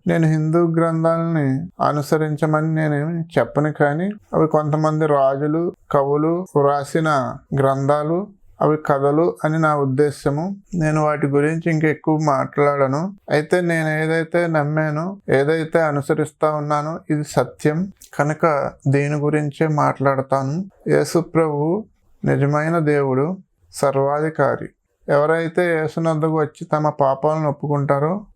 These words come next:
వారందరూ రక్షణ పొందుతారు, మేలు పొందుతారు. ఈ లోకంలో మేలు, చనిపోయిన తర్వాత మోక్ష ప్రాప్తి. నేను యేసుక్రీస్తునైతే నా సొంత రక్షకునిగా అంగీకరించాను,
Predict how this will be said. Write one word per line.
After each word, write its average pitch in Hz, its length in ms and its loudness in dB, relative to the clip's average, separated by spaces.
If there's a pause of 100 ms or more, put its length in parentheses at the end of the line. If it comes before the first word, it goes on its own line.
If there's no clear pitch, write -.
వారందరూ 131 560 2
రక్షణ 147 360 -2
పొందుతారు, 123 580 -4 (180)
మేలు 135 320 2
పొందుతారు. 120 460 0 (340)
ఈ 139 80 2
లోకంలో 147 560 0
మేలు, 151 380 -2 (360)
చనిపోయిన 156 560 0
తర్వాత 147 520 -2 (580)
మోక్ష 139 360 0
ప్రాప్తి. 135 580 -2 (380)
నేను 147 260 0
యేసుక్రీస్తునైతే 151 1120 0
నా 156 180 0
సొంత 135 340 0
రక్షకునిగా 147 800 0
అంగీకరించాను, 135 880 0